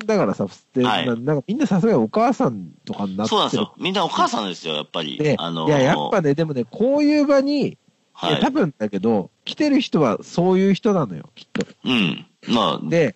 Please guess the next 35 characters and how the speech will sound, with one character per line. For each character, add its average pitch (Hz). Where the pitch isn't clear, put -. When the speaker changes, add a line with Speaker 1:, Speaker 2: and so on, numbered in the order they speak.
Speaker 2:
う -
ん、 95
う -
ん。 -
Speaker 1:
多 202
分、 208
独 151
身 233
だ 240
っ 233
た 226
り 269
と 214
か -
し -
て、 -
こ -
っ 131
ち -
で 208
働 147
い 151
て 170
る 160
人 175
と 135
か 87
は、 95
し-、 -
や 160
っ 120
ぱ 110
さ、 101
そ -
の、 190